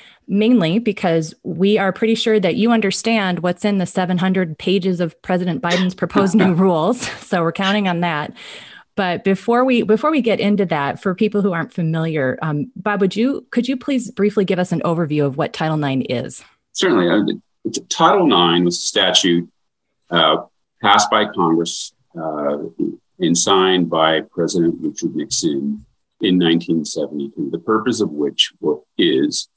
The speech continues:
Speaker 2: to prohibit sex discrimination in education.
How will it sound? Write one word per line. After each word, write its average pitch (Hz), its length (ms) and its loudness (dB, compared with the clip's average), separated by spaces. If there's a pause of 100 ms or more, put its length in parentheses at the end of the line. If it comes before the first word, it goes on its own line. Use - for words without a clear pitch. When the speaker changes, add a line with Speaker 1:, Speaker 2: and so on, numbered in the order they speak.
(500)
Speaker 2:
to 117 160 -2
prohibit 113 460 0
sex 107 320 0
discrimination 76 1160 -2 (680)
in 87 160 2
education. - 680 -4